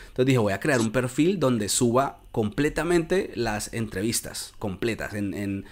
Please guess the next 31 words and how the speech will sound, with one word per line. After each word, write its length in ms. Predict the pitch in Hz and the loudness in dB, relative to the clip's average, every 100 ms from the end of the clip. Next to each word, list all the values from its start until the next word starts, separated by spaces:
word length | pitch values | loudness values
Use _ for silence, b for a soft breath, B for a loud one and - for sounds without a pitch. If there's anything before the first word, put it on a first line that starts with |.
| b | b
en 140 | - 127 | -2 6
Facebook", 440 | 262 254 139 120 | 10 10 10 6
porque 220 | - 117 120 | 4 0 2
en 120 | 113 | 0
YouTube 300 | 110 135 160 | 2 4 6
ya 80 | 139 | 6
lo 60 | |
estamos 240 | 127 139 135 | 4 2 2
haciendo, 380 | 120 170 175 | 2 2 4
en 80 | 143 | 2
la 120 | 117 | 2
página 280 | 104 110 123 | 0 0 0
principal 400 | 117 107 101 95 | 0 -2 -4 -4
también 160 | 104 107 | -4 -4
lo 20 | |
estamos 260 | 107 113 117 | -2 -2 0
haciendo, 440 | 110 139 151 156 B B B | 2 4 4 4 B B B
y 100 | 208 | 6
también 340 | 220 196 170 165 | 10 12 10 8
en 120 | 151 | 4
Spotify, 600 | 131 - 120 139 - 147 | 4 2 2 2 6 8
y 160 | 156 151 | 8 6
creo 240 | 143 117 | 2 2
que 260 | - 131 107 | 2 0 0
en, 220 | 110 110 | -2 -2
en 120 | 107 107 | -2 -2
otra 260 | 107 123 | 0 -2
que 80 | - | 0
otra 200 | - 113 | 0 0
plataforma 580 | 120 107 98 101 101 117 | -2 -4 -4 -2 0 0
de, 500 | 113 104 92 90 | 0 -2 -4 -6